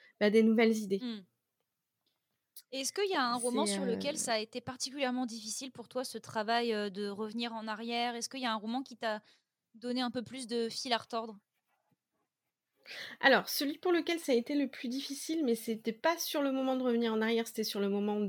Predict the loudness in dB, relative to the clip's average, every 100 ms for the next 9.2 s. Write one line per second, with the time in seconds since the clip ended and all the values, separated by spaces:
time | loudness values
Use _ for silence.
0 | 2 0 -2 -2 -4 -4 -16 -18 -18 -20
1 | _ -2 2 2 2 0 6 6 8 6
2 | 4 2 4 6 4 2 0 0 0 -2
3 | -2 -4 -6 -14 -12 -12 -14 -4 2 2
4 | 2 0 2 2 0 -10 _ 8 10 10
5 | 8 6 6 6 4 4 2 2 2 0
6 | 2 2 0 -4 -12 -6 -2 2 4 2
7 | 2 -2 -4 -8 _ _ _ _ 2 4
8 | 4 2 -4 -4 -4 -2 0 0 0 0
9 | 0 -2